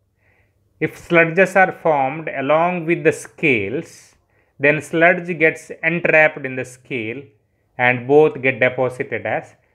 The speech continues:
scales. Now, there are some disadvantages of these scales,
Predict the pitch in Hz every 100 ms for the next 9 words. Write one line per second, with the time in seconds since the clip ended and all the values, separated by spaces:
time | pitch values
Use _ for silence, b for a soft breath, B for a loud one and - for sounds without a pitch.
0 | _ - _ 127 110 98 95 - - -
1 | _ _ _ _ _ _ _ _ _ _
2 | _ _ _ _ _ 156 165 165 156 196
3 | 196 175 170 - 170 170 160 143 143 175
4 | 165 165 156 135 110 120 113 147 - 131
5 | 135 139 - 135 - - 135 135 135 135
6 | -